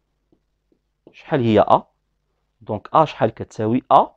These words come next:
كتساوي هادي، وهادي هي ناقص تلاتة. إذا باش تكون الدالة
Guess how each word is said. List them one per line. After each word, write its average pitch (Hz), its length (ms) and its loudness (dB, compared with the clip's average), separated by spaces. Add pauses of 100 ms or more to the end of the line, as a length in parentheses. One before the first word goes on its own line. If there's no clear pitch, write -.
(340)
كتساوي 233 520 -2
هادي، 180 380 -2
وهادي 139 320 -6
هي 170 160 2
ناقص 120 320 -2
تلاتة. - 280 -18 (1400)
إذا 156 220 4
باش 120 420 -2
تكون 175 300 -8
الدالة 117 580 0